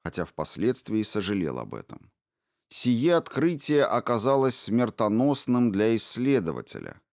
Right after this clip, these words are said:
как и открытие тайны лиц, стоящих за мафией, наркобизнесом, американским фашизмом. К любому, обладающему этим знанием,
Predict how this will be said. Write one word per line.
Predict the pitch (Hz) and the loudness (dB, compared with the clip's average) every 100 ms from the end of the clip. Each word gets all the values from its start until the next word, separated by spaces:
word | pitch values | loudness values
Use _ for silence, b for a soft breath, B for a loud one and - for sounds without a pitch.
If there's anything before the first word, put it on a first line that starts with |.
| _ | _
как | - 85 - | -4 -4 0
и | |
открытие | 85 82 - 107 127 - 120 107 | 0 0 -2 -2 -2 0 -2 -2
тайны | - 107 101 92 90 | 0 0 2 2 2
лиц, | 85 117 127 - - | 0 -2 -4 -10 -10
стоящих | - 87 85 90 90 - 85 | -8 -2 0 0 0 -4 -6
за | 76 78 | -4 -2
мафией, | 76 85 107 - 98 95 92 _ _ - | 0 0 -2 -4 -4 -4 -8 _ _ -4
наркобизнесом, | 92 110 - 107 80 95 85 90 - 85 82 78 - | -2 0 0 -2 0 0 0 -2 -2 -6 -8 -10 -4
американским | 80 80 76 - 78 78 - 80 | 0 0 -2 -2 -4 -4 -6 -6
фашизмом. | - 80 - 69 62 - - _ _ _ _ _ - | -4 -6 -6 -8 -10 -14 -16 _ _ _ _ _ -2
К | |
любому, | 95 101 101 170 156 104 85 | 0 0 2 2 4 2 0
обладающему | 95 95 107 113 131 123 98 - 95 95 | 0 2 2 4 4 4 2 -2 0 0
этим | - 107 - 90 | 0 -2 0 -2
знанием, | 82 82 123 139 101 80 69 | -2 0 2 2 2 0 -4